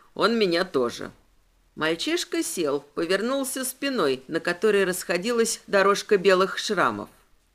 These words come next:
"Выпорол. Я сбежал, всю ночь там. Мне было так хорошо, спокойно. А он нашел и разозлился. Раньше он следов не оставлял, а тут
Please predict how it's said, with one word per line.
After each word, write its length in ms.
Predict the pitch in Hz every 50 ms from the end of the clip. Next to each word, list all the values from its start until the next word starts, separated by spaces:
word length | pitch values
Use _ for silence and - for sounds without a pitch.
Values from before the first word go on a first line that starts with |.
| _ _ _ _ -
"Выпорол. 720 | - 254 262 311 320 269 - - 151 139 131 120 117 120 - - _ _ _ -
Я 280 | - 127 139 151 233
сбежал, 640 | 247 240 226 269 285 254 180 180 165 151 147 135 - -
всю 200 | - - 294 285
ночь 360 | 233 190 180 170 175 - -
там. 300 | - 135 117 110 110 104 - - _ _ _ _ _ _ -
Мне 280 | - 151 170 185 185
было 320 | 156 156 185 180 170 165 165
так 320 | - - 254 269 277 -
хорошо, 680 | - - - 214 190 185 185 - - - 156 127 117 - - _
спокойно. 920 | - - - - 190 185 185 - 151 160 156 139 131 120 117 113 110 113 - _ _ _ _ _ _ _ _
А 160 | - - -
он 340 | 208 240 277 285 277 254 226 185 - -
нашел 640 | - 196 214 214 196 185 - - - 311 247 175
и 140 | 175 190 185 - - - _ _
разозлился. 960 | - 196 220 214 208 233 226 190 170 180 175 160 147 131 123 - - - - - - _ _ _ _ _ _ -
Раньше 420 | 175 202 226 240 240 226 - 247
он 180 | 226 214 208 196
следов 480 | 208 - 196 190 190 185 202 196 196
не 120 | - 196 185
оставлял, 640 | 180 175 - - 165 160 156 156 165 160 143 123 120
а 80 | 123
тут 340 | 127 - - 180 170 - -